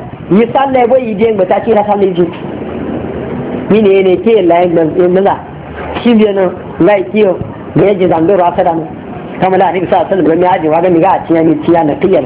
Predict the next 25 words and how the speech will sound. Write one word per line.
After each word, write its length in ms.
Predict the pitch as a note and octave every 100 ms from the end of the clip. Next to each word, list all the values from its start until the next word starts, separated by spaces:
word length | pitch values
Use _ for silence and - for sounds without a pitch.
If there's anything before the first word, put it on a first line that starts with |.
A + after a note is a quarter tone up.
| -
kalbin 300 | - C#3+ C#3+
ga 100 | D#3
jami'an, 360 | D#3 E3 D#3+ D#3 - -
mi 80 |
ga 120 | D#3+ F3+
ga 220 | F3 F#3+
san 180 | F3+ D#3
toro 220 | D4 B3
da 100 | G3
yin 120 | G#3
mu. 260 | G3 F#3 F#3+ - - - - - - - - - - - - - - - -
Ko 80 | F#3+ A#3 A3
ko 140 | G3+
ga 100 | G#3+ G3+
zane 200 | F3 F#3
ga 80 |
yaji 200 | A3 F#3+ F#3
za 160 | F#3
sada 220 | A3 G#3 F#3
ne. 100 | F3 - - - - - F3
Wa 160 | A3
da 120 | G3+ F#3
mi 80 |
nuji 200 | G#3+ A3
za 100 | F#3